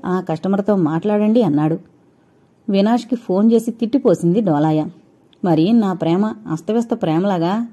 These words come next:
అనాకాని ప్రేమ అనుకున్నావా? నా లెవెల్ వేరు," అన్నాడు గర్వంగా. అస్తవ్యస్త పని మీద బందరు వెళ్లి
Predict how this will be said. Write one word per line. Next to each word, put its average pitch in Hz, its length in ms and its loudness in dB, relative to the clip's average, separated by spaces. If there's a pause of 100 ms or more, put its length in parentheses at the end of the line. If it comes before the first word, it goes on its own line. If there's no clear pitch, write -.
అనాకాని 214 520 0
ప్రేమ 175 280 0
అనుకున్నావా? 202 460 0 (400)
నా 175 140 2
లెవెల్ 151 300 2
వేరు," 233 340 2 (160)
అన్నాడు 160 540 0
గర్వంగా. 151 440 -2 (1000)
అస్తవ్యస్త 254 840 2
పని 196 160 2
మీద 240 160 2
బందరు 190 480 2
వెళ్లి 220 420 2